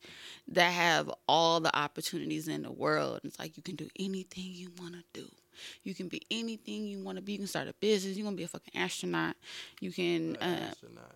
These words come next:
Speaker 1: go be a farmer. Um, you can go be a doctor, a lawyer. And you choose, you made a choice to be a baby mother.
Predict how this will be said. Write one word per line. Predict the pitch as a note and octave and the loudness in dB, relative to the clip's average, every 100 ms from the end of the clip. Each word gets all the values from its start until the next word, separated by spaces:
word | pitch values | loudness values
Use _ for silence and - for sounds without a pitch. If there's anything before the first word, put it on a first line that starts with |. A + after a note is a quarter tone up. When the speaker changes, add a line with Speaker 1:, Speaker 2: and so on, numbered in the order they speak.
| - | -4
Speaker 1:
go | - F3 E3+ | 2 4 4
be | D#3+ | 0
a | D#3 | -2
farmer. | E3 E3+ E3 D#3+ D3+ D#3 - - - - - | 2 2 4 2 0 -2 -6 -16 -16 -8 4
Um, | E3 D#3 D3 C#3+ C#3 | 6 6 4 0 -2
you | F3+ | 0
can | F3 | 2
go | |
be | E3 C#3+ | 2 2
a | |
doctor, | D3 D#3 - D#3 D3+ D3+ | 2 0 2 4 4 6
a | - | 6
lawyer. | D3 E3+ E3+ D#3+ D3+ C#3 C#3 - - - - _ _ - | 6 8 8 6 6 4 0 -8 -20 -20 -20 _ _ 2
And | F3+ E3+ E3+ | 4 4 2
you | F3+ G3+ | -2 0
choose, | - B3 B3 A3+ F3 D#3+ D#3+ D#3+ - - - _ _ _ _ _ _ | 2 4 4 6 6 6 4 0 -2 -6 -8 _ _ _ _ _ _
you | G3 | 2
made | G3 F3+ | 4 6
a | D3+ | 6
choice | - - - B3 G#3+ D3 C#3 - - - - - - | 4 4 6 6 8 6 4 -2 -6 -10 -10 -12 -6
to | G3+ | -4
be | D#3 F3 D#3 C#3 - _ _ _ _ - | -2 0 0 -4 -10 _ _ _ _ 0
a | D3 D3 | 2 4
baby | D3 C#3+ D3+ | 2 2 0
mother. | D3+ C#3+ - - | 0 0 -4 -6